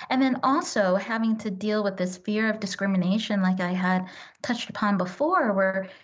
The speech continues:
you're worried that people are going to look at you differently and treat you differently. And so having that concern, having that stigma in place, um,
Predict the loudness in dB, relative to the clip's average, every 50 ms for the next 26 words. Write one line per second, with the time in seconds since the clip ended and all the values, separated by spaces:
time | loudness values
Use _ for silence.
0 | _ -6 -4 -4 -4 0 2 2 2 2 2 0 2 0 0 0 -2 -4 -6 -8
1 | -4 0 0 2 2 2 -2 -2 -2 0 0 2 0 0 -2 -2 -2 -2 -2 -2
2 | -2 -2 -2 0 0 0 0 0 0 -2 -4 -2 -2 -4 -6 -4 -4 -4 -4 -2
3 | -2 0 2 2 0 -2 -6 -14 -14 -4 0 0 0 0 0 -4 -2 -2 -2 -2
4 | -2 -2 -2 -2 0 -2 -4 -4 -4 -6 -6 -4 -4 -4 -4 -4 -6 -8 -10 -16
5 | -18 -18 -16 -16 -16 -12 -2 0 2 4 4 4 2 2 0 -4 -6 -2 0 2
6 | 4 4 4 4 2 0 -4 -10 _ _ -16 -10 -2 0 0 0 0 -2 -4 -2
7 | -2 0 0 2 0 -2 -2 -4 -4 -4 -4 -6 -12 -12 -6 -2 0 0 0 0
8 | 0 -2 -4 -6 -8 -8 -6 -4 -4 -4 -4 -4 -4 -4 -4 -4 -4 -8 -14 -8
9 | -4 -4 -4 -4 -2 -2 0 0 0 0 -2 -4 -8 -12 -14 -20 _ _ _ _
10 | -2 -2 0 0 -4 -6 -10 -12 -14 -14 -6 -2 0 0 2 0 0 -2 -6 -8
11 | -12 -14 -20 -20 -20 -20 -20 -16 _ -2 0 0 2 2 0 0 -2 -4